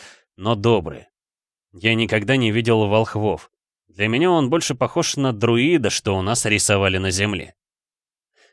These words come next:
Поздоровавшись, мы прошли внутрь дома. Я тут же заозирался по сторонам. С виду обычная деревянная изба, таких у нас на земле в деревнях много, только это ухоженная. Ставни на окнах резные, разукрашенные —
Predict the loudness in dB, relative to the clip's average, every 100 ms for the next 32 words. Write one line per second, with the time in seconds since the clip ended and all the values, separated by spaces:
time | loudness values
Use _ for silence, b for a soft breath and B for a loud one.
0 | b -4 2 4 4 2 2 0 2 0
1 | 2 0 2 0 2 0 0 0 0 0
2 | -4 _ _ _ _ _ _ -2 0 0
3 | -2 -2 0 2 2 2 0 0 -2 -4
4 | -4 -2 0 0 -4 -10 _ _ _ _
5 | _ -6 0 2 4 4 4 0 2 0
6 | 2 2 2 2 2 2 2 2 0 2
7 | 2 2 B B B -6 -4 -2 0 2
8 | 2 2 0 0 0 0 0 0 0 0
9 | 2 0 0 0 0 0 -4 b b b
10 | _ -4 -2 -2 -2 -2 0 -2 0 0
11 | 0 -6 -16 -20 _ _ _ _ -8 0
12 | 0 2 2 2 4 4 2 -2 0 2
13 | 2 0 0 2 2 0 -2 -4 0 0
14 | 0 -2 -2 -4